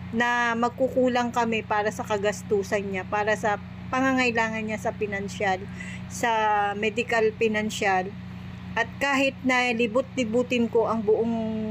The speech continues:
buong Maynila o buong Pilipinas, ay ginagawa ko para lang sa kanya. Buong buhay ko, guys, ipinaglaban ko siya. Ipinaglaban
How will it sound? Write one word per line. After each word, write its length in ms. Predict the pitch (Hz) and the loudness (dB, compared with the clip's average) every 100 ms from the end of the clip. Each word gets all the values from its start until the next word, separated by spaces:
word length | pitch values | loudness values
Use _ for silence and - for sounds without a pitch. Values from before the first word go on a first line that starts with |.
| 214 214 214 202 | -4 -6 -2 2
buong 240 | 233 254 | 4 4
Maynila 640 | 269 262 254 254 233 220 | 4 4 2 2 2 2
o 160 | 202 214 | 2 0
buong 400 | 196 214 240 247 | 2 0 0 0
Pilipinas, 720 | 262 233 226 233 220 208 202 | 0 0 -2 -2 -2 -2 -2
ay 160 | 214 208 | -4 -4
ginagawa 640 | 196 208 202 190 196 185 | -2 -2 -2 -2 -2 -2
ko 160 | 190 185 | -4 -4
para 320 | 196 196 196 | 0 0 0
lang 240 | 190 190 | -4 -4
sa 160 | 185 202 | -6 -8
kanya. 560 | 185 180 175 180 175 185 - - - - - - - - - - - - - - - - - - - | -8 -8 -6 -6 -6 -8 -12 -12 -12 -12 -12 -10 -10 -12 -12 -12 -12 -10 -10 -10 -10 -10 -10 -10 -2
Buong 320 | 233 277 277 | 2 4 4
buhay 400 | 285 294 277 269 | 4 4 4 2
ko, 160 | - 247 | 2 2
guys, 400 | 220 208 214 - | 2 2 0 -6
ipinaglaban 960 | - 233 226 208 214 208 202 208 208 | -2 0 0 0 0 0 0 -2 -4
ko 80 | 214 | -8
siya. 320 | 196 208 185 185 - - - - - - - - - - - - - - - - - - - - - | -4 -2 -2 -4 -10 -12 -12 -12 -10 -12 -12 -12 -12 -12 -12 -12 -12 -10 -10 -10 -12 -12 -12 -8 -6
Ipinaglaban 880 | 226 262 269 226 240 247 226 262 | 0 2 2 2 2 2 2 0